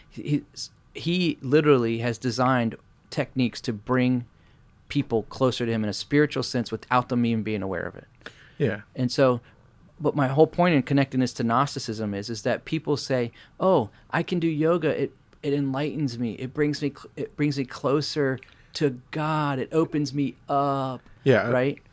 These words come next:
Speaker 2: I was gonna say, like, what, I was gonna, I could rail on Christian yoga,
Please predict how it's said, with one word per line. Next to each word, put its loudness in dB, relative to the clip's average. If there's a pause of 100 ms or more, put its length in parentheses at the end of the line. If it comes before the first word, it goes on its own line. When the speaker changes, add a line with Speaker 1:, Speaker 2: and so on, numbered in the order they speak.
(560)
Speaker 2:
I 6
was 8
gonna 4
say, 4
like, 2
what, 0
I 0
was 2
gonna, 2
I -2
could -6 (120)
rail 4
on -2 (280)
Christian -4
yoga, -4